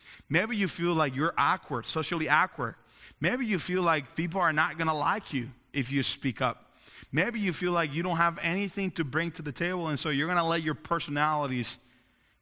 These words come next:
keep you from doing that. Or maybe it's the fact that you don't think you're capable,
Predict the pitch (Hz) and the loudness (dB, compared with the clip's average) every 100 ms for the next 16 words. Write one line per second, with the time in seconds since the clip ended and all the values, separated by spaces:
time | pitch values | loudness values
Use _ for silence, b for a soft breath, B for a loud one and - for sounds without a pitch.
0 | - 170 151 123 120 113 117 - _ _ | -4 -2 -2 -2 -4 -4 -10 -20 _ _
1 | - 127 123 139 131 110 104 - _ _ | -6 -2 0 2 0 -2 -6 -12 _ _
2 | _ b b b b b - 123 127 165 | _ b b b b b -2 2 4 2
3 | 175 135 120 127 139 131 139 117 139 143 | 2 0 0 -2 0 -2 -2 -2 -2 -2
4 | 143 143 135 147 151 143 117 110 | -4 -4 -4 -2 -2 -4 -8 -10